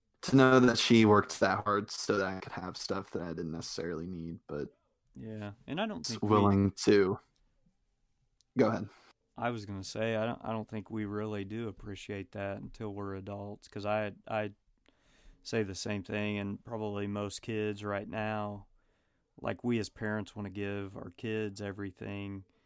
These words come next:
Speaker 2: that we can, um,
Speaker 1: Yeah.
Speaker 2: o-, obviously all of their wants and desires as much as, as it is feasibly possible, but we know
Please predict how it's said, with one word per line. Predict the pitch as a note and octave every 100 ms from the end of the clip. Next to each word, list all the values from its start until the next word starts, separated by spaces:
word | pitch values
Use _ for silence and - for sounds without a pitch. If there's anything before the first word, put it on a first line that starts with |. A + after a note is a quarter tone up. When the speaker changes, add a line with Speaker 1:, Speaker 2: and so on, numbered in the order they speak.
| _ _ _ _
Speaker 2:
that | -
we | - G2+
can, | - A#2 C3 C3 G#2+ A2 A2+ A#2 _ -
um, | G#2+ G#2 G2+ G2 F#2+ F#2+ - _ _ _ _ _ _ _ _ _ _
Speaker 1:
Yeah. | G2+ F2
Speaker 2:
o-, | A2+ A2+
obviously | - A2 A2 - G#2+
all | G#2 G#2+ G#2
of | G2
their | G#2
wants | G2+ G#2+ A2+ A2+ -
and | A2+
desires | G#2+ G2+ G#2+ A2+ A2 G#2 A2 G#2+ -
as | G#2+ G2+
much | G#2 G#2 -
as, | G#2 G2 F#2+ _ _ _ _ _
as | - G2+ F#2+
it | G2 F#2 -
is | G#2 G2+ F#2+
feasibly | - A2 G#2 G2+ F#2+ G2+ F#2+
possible, | - G#2 G#2 - G2+ G2 G2+
but | G2+ G2 - _ _ - _ _ _ _ _ - - -
we | A2+ A2+
know | A2+ A2 G#2+ G#2+ G#2 G2+